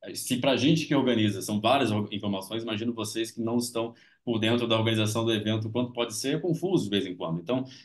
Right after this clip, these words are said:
caso queiram mandar até uma mensagem via WhatsApp, ou caso queiram, ah, fazer uma, uma ligação um a um,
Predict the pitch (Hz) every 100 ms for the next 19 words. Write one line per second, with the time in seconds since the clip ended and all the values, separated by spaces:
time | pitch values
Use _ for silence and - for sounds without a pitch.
0 | - - 131 135 131 143 131 113 143 -
1 | 170 165 135 127 107 101 101 90 - 107
2 | 107 107 107 104 104 104 107 104 107 104
3 | 98 95 90 87 87 87 87 _ 98 92
4 | 98 98 92 87 87 95 98 90 - 101
5 | 95 101 92 95 107